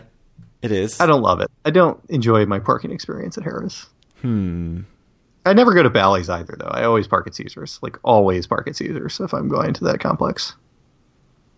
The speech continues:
Speaker 1: Yeah, I've definitely parked at Bally's, but I can't really picture it. I can't really picture it either, honestly, so I'm kind of picking in the dark here.
Speaker 2: <laughs> Well, you also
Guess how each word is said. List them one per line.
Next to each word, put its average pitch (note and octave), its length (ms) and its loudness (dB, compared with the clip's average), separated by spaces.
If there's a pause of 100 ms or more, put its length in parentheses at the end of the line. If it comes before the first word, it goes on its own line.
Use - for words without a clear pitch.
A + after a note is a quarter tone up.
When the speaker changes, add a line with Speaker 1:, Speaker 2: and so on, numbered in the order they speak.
(800)
Speaker 1:
Yeah, B2 80 -2
I've A#2 120 -4
definitely G#3 400 0
parked - 440 0
at B2+ 120 -4
Bally's, G2+ 320 0
but G2 120 -2
I G2+ 40 0
can't - 260 -6
really B2+ 140 -2
picture - 360 -8
it. - 160 -8 (1800)
I C3 80 0
can't A#3 140 4
really C4 140 4
picture A3+ 300 -2
it F3+ 60 0
either, F3+ 280 2
honestly, G#2+ 440 -2
so B2 140 -2
I'm A#2+ 100 -2
kind D#3 200 0
of - 120 -6
picking A#2+ 240 -2
in A#2+ 80 -2
the B2 80 -6
dark - 220 -4
here. G2 180 -10 (360)
Speaker 2:
<laughs> - 60 6 (1900)
Well, D#3 120 6
you D3 260 8
also A2+ 280 4